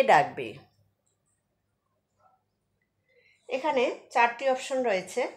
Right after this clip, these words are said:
শ্যামল বনভূমি, সোনাধান,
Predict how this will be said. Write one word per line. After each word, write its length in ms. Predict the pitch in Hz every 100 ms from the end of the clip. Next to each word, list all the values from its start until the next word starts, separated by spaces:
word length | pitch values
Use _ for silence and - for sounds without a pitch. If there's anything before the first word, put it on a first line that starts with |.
| _ _ - _ _ _ _ _ _ _ - _ _ _ _
শ্যামল 460 | - - 208 220 247
বনভূমি, 760 | 247 269 285 311 311 254 175 180
সোনাধান, 680 | - 247 233 240 254 294 262